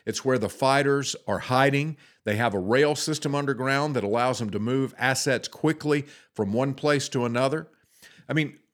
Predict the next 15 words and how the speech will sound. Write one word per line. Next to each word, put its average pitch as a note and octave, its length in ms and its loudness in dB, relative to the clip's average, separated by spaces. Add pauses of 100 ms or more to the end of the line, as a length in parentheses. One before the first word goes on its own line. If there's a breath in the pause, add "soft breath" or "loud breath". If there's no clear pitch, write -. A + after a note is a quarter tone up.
(140)
folks, F3+ 400 -2
we F3 100 -2
need G3+ 180 0
to C#3+ 40 2
think C#3 220 -2
about G#2+ 320 -2
this F#2+ 280 -2
when G2 140 -6
we F#2+ 100 -6
think G2+ 200 -6
about F2+ 260 -6
Hamas F#2 480 -6
taking G2+ 320 -4
over F2+ 380 -4 (320 soft breath)
in, F#2 400 -8